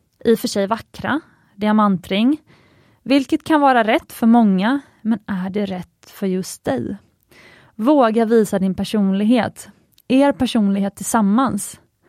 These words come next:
Och tänk på just att tanken om att man ska bära något hela livet, det kan få den mest kreativa själen att låsa sig.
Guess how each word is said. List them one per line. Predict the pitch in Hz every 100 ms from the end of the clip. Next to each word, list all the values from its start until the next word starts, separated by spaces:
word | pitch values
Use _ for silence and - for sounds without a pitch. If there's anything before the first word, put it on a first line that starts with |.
| _ _ _ _ -
Och | - -
tänk | 277 277
på | -
just | 262 240 -
att | 226
tanken | 269 240 208 269 262
om | 262 240
att | 220 - -
man | 226 220
ska | 214 233 214
bära | 196 226 202 208
något | 214 196 202
hela | - 208 196
livet, | 190 185 196 254 _ - _ _ - - _ _
det | -
kan | 226 220
få | 208 208
den | 202
mest | 190 - - -
kreativa | 226 214 190 196 196 190
själen | 190 180 185 185
att | - 196
låsa | 196 180 170 170
sig. | - -